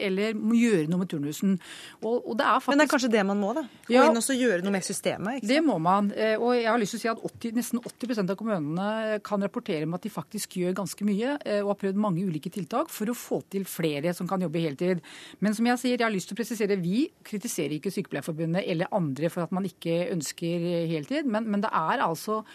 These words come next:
Speaker 1: ansatte som må ville jobbe heltid også, eh, og det er faktisk sytti prosent i pleie- og omsorgssektoren som jobber deltid i dag. Men
Speaker 2: Men
Speaker 1: jeg har lyst til å
Speaker 2: hvorfor
Speaker 1: si,
Speaker 2: går,
Speaker 1: nå har
Speaker 2: men
Speaker 1: vi midt
Speaker 2: hvorfor
Speaker 1: oppi
Speaker 2: går, hvorfor går den deltidsandelen opp? Den undersøkelsen viser jo også at antall deltidsstillinger øker,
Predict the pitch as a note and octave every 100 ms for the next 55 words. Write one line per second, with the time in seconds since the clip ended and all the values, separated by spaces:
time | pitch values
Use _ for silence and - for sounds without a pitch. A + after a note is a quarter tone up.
0 | - - E3+ D3 C3+ G3 G3+ G#3+ G3 G#3
1 | A3+ E3 F#3 F#3 F#3 D#3+ F#3 G3+ D4+ C#4
2 | - - G3 - G3 F#3 F3 - C3 -
3 | F#3 - - E3 - F3 F3 F#3+ G3+ F3+
4 | F3 E3+ E3+ E3+ D3 C#3+ E3 - B3 G#3
5 | F#3 G3+ D3+ E3 D#3 C#3 - D#3+ D#3 D3+
6 | D3+ - - - G#3 C4 C4 F4+ C#4 B3+
7 | C#4+ B3+ B3+ - C#4 D4+ D#4 A#3+ C#4+ D#4
8 | C4 C#4+ C#4+ A#3 F3+ E3+ G#3 G3 G#3+ G3+
9 | G3+ G#3+ B3 - G3+ - - A#3+ A3+ G3
10 | F3+ G3 G#3 A#3+ G#3 - F#3+ - F3+ G3+
11 | F#3 G3+ F3+ E3+ F3+ F3 D#3 E3 - E3
12 | F#3 G3+ - _ B3+ F#3 - D4 F4